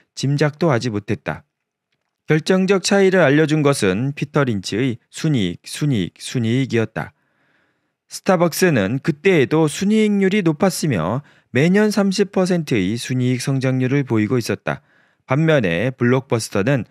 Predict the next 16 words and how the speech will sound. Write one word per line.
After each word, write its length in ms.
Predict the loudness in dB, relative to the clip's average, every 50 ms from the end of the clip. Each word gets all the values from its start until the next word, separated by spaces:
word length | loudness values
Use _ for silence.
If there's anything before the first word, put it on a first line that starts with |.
| _ _ _ _ _
천구백구십육 960 | -6 -2 -2 0 0 0 2 0 0 0 0 -4 -4 -2 0 0 0 0 0 0
년부터 760 | 2 2 0 0 0 -2 -4 _ -2 -2 0 0 -2 -2 -2
이천 320 | -4 -4 -2 0 0 2 2
년까지 480 | 0 0 0 0 0 0 0 -2 -6 -8 _ _ _ _ _ _ _ _
오 140 | -2 0 2
년 260 | 2 2 2 2 0
중에서 680 | 0 0 0 2 0 0 0 -2 -2 -2 -2 -4 -6 -6 -8
사 180 | -6 -4 -2
년이 300 | -2 0 0 0 -2 -2
적자가 400 | -4 -4 -6 -6 -6 -4 -2 -2
났다. 340 | -4 -4 -6 -6 -10 -10 -10 _ _ _ _ _ _ _ _ _
게다가 520 | 0 0 2 4 2 2 2 0 0 0 -2
스타벅스는 800 | -4 -8 -4 -2 -2 0 -2 -2 -4 -4 -2 0 0 0 -2 -4 _ _ _ _ _
부채가 440 | -8 -8 -4 -2 -2 0 0 0 -2
거의 300 | -2 -2 0 0 2 2
없었고 680 | 2 0 0 -4 -4 -4 -4 -4 -2 -2 0 -2 -4 -4